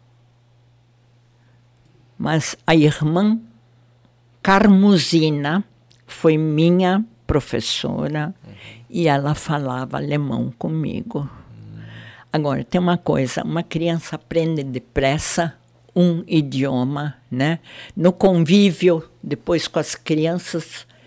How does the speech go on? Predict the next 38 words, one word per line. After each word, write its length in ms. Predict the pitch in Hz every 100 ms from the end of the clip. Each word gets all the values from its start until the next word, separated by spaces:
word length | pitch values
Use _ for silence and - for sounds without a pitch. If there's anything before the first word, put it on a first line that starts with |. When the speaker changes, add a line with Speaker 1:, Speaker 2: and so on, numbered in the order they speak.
| - _ -
Speaker 1:
tanto 300 | 226 226 -
que 100 | 208
a 60 |
mamãe 480 | 190 185 185 190 196
e 40 | 190
o 40 |
papai 400 | - 170 170 170
em 80 | 165
casa 380 | - 185 185 202
diziam, 680 | 185 196 180 196 202 196 190 247
"Fala 400 | - 170 165 170
alemão." 540 | 170 175 175 165 180 - _ _ _ _ _ _ _ _ _
Speaker 2:
Pô, 120 | 95 95 101 101
aí 120 | 98
tinha 280 | 98 - 110
Speaker 1:
E 40 |
Speaker 2:
que 80 | 110
falar 320 | 110 117 110 110
alemão 320 | 107 107 110
em 100 | 117
Speaker 1:
É. 120 | -
Speaker 2:
casa 380 | 120 127 143 160
e 120 | 135 127
fora 300 | - 127 139
de 100 | 127
casa 300 | 131 123 131
tinha 120 | 139
que 40 |
falar 120 | 147 143
português. 440 | 156 185 175 151
Speaker 1:
Sim. 340 | - 185 123 104
Speaker 2:
Uhum. 220 | 104 101 101 _ _ -
Speaker 1:
E 360 | 202 190 180 - - _ _ -
nós 340 | 185 190 -
tínhamos, 520 | - 226 214 202 170
eh, 240 | - 160 165
vizinhos 760 | 156 185 - 220 226 170 117
nossos, 920 | 147 139 160 160 - 117 - - -